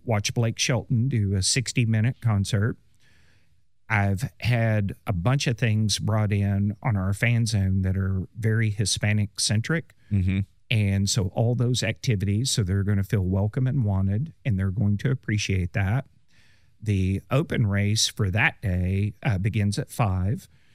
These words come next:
Speaker 1: So those are the guys racing who don't have a guaranteed seat in the
Speaker 2: Okay.
Speaker 1: All-Star race, so they haven't won.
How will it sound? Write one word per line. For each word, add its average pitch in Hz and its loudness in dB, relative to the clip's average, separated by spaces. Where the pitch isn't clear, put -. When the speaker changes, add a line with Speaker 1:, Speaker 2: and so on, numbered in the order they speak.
Speaker 1:
So 101 0
those 117 0
are 113 2
the 104 0
guys 107 0
racing 104 0
who 98 -2
don't 107 0
have 104 0
a 101 -2
guaranteed 104 0
seat 110 -2
in 117 0
the 87 4
Speaker 2:
Okay. - 2
Speaker 1:
All-Star 113 0
race, 139 0
so - -2
they 95 0
haven't 98 -2
won. 110 2